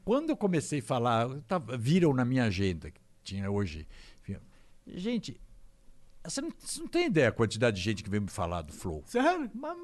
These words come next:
Speaker 1: muito.
Speaker 2: Ah,
Speaker 1: Que
Speaker 2: que
Speaker 1: é o
Speaker 2: legal.
Speaker 1: máximo, que é poderosíssimo. Que, vocês não têm ideia.
Speaker 2: Nossa,
Speaker 1: Eu,
Speaker 2: que
Speaker 1: eu,
Speaker 2: massa,
Speaker 1: eu
Speaker 2: cara.
Speaker 1: fiquei muito impressionado de ver. Porque, claro, que é uma questão também de geração, e, até eu procuro me informar sempre.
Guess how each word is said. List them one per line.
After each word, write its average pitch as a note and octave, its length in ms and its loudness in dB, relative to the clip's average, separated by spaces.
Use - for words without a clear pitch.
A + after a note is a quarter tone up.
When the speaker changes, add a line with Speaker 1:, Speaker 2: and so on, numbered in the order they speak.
Speaker 1:
muito. C4+ 680 0
Speaker 2:
Ah, - 60 -6
Speaker 1:
Que F#4+ 60 -4
Speaker 2:
que G3+ 40 0
Speaker 1:
é A3 60 2
o A#3 40 0
Speaker 2:
legal. G3+ 160 0
Speaker 1:
máximo, D#3 680 2
que - 80 -8
é - 40 -12
poderosíssimo. E3+ 1200 4
Que, - 120 -10
vocês G#3+ 160 -6
não E4 140 -6
têm E4+ 180 0
ideia. C#3 320 6
Speaker 2:
Nossa, - 260 4
Speaker 1:
Eu, - 40 0
Speaker 2:
que D#4+ 60 -2
Speaker 1:
eu, - 80 6
Speaker 2:
massa, - 160 6
Speaker 1:
eu C4 160 6
Speaker 2:
cara. C#4+ 140 0
Speaker 1:
fiquei D#3+ 200 0
muito C3+ 300 -6
impressionado B2 680 0
de F#3 120 -6
ver. E3 260 0
Porque, F#3 240 -2
claro, C3+ 420 0
que - 100 -8
é F#2 120 -8
uma G#2 100 -4
questão - 340 -6
também G#2+ 280 -2
de C3 100 -6
geração, C#3 640 -2
e, G#2 180 -14
até D3+ 440 2
eu F2 80 -10
procuro D3 380 0
me D#3+ 120 2
informar D3 520 2
sempre. G#2 400 -6